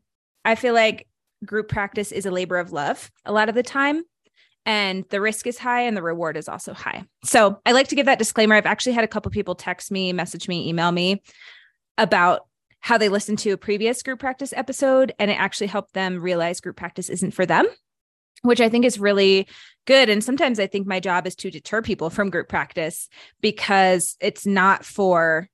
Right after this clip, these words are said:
everyone and it's a lot of work. So that's my disclaimer. Um, if you wanna have a group practice or you're curious and you have hesitancies and that's what's holding you back of like, "Shoot, I wanna work through these things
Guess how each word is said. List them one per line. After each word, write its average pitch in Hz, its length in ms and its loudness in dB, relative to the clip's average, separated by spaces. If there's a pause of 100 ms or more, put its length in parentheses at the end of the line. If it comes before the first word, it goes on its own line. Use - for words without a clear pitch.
(200)
everyone 180 800 -4
and 202 240 -4
it's 185 160 -6
a 190 60 -2
lot 185 200 -2
of 175 140 -8
work. 170 380 -6 (1160)
So 277 640 4
that's 277 300 2
my 330 80 4
disclaimer. 311 640 0 (340)
Um, 226 720 2
if 240 180 -10
you 254 80 -4
wanna 240 160 2
have 269 120 0
a 285 40 -6
group 285 140 -8
practice 277 280 -4
or 240 80 -2
you're 208 200 -2
curious 214 400 -4
and 214 100 -6
you 190 60 -6
have 185 260 -4
hesitancies 214 720 -6
and 196 100 -6
that's 170 280 -4
what's 214 100 -8
holding 220 260 -4
you 226 120 -2
back 226 260 0
of 208 100 -12
like, 180 200 -4
"Shoot, - 340 -4
I 190 80 -2
wanna 190 300 -2
work 214 240 -6
through 233 160 -8
these 233 180 -8
things 247 500 -6